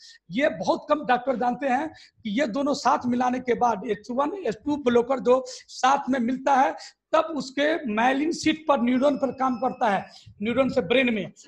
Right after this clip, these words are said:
और वहां से activate होकर तुम्हारा जहाँ itching रुकता है, ये नहीं तो तुम्हारा itching यहाँ हो रहा है, पेट में हो रहा तो पेट की बीमारी है, ऐसा नहीं है। ये सब itching का sensation brain का है, मेडुला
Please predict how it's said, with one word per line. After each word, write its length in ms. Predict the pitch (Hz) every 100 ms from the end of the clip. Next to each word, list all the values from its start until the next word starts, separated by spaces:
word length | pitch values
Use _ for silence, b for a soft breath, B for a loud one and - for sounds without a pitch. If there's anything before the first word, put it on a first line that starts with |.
| -
और 100 | 196
वहां 320 | 202 202 311
से 140 | -
activate 420 | 294 - 262 277 247
होकर 240 | 277 302
तुम्हारा 460 | 294 262 247 262 277
जहाँ 260 | 226 254 339
itching 320 | 202 269 247
रुकता 300 | 226 - 226
है, 140 | 180 B B B -
ये 120 | 247
नहीं 220 | 277 277
तो 100 | 302
तुम्हारा 360 | 269 262 262 277
itching 280 | 233 285 269
यहाँ 180 | 254 269
हो 100 | 254
रहा 200 | 254 247
है, 140 | 262 180 B B _ -
पेट 180 | 277 262
में 100 | 254
हो 60 |
रहा 80 | 262
तो 120 | 277
पेट 340 | - 254 262 262
की 80 |
बीमारी 380 | 233 247 240 233
है, 180 | 185 196
ऐसा 160 | 208 262
नहीं 200 | 254 220
है। 140 | 165 B B _
ये 240 | 220 277 277
सब 280 | - 311 -
itching 360 | 262 294 302
का 80 | 285
sensation 560 | - 240 233 254 254 262
brain 340 | 170 247 254
का 100 | 247
है, 160 | 175 156 B B - _ _ 262 202 190 196 - - - -
मेडुला 320 | 208 220 254